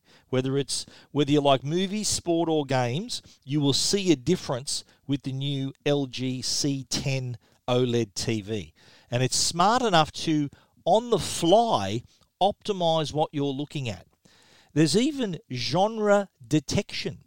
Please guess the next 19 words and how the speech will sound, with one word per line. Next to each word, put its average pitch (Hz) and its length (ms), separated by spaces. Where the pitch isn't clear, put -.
The 151 100
T 233 300
V 220 200
can 180 220
even 170 380
know 165 440
that 165 100
you're 180 160
watching 190 380
a 190 40
movie 196 400
or 156 100
playing 170 460
a 165 60
game 143 540
or 165 200
watching 165 460
sport - 680
and 143 180